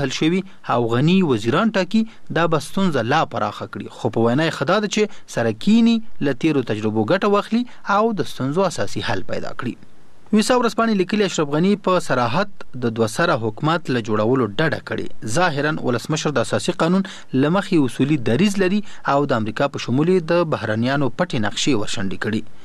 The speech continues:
خو د سرمقالې د لیکوال په وینا، د پروني ملي وحدت حکومت د شریکانو اوسني دریځونه هم د پردې تر شا د پردی سناریو برخه ښکاري.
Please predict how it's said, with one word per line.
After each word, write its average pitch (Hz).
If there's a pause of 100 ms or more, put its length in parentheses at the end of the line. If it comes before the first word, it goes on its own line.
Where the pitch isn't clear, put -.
(440)
خو 202
د -
سرمقالې 156
د 131
لیکوال 180
په 127
وینا، 196 (380)
د 220
پروني 190
ملي 190
وحدت 170
حکومت 156
د -
شریکانو 175
اوسني 135
دریځونه 170 (100)
هم 240 (400)
د 220
پردې 151 (140)
تر -
شا 180 (140)
د 131
پردی 120
سناریو 113 (220)
برخه -
ښکاري. 104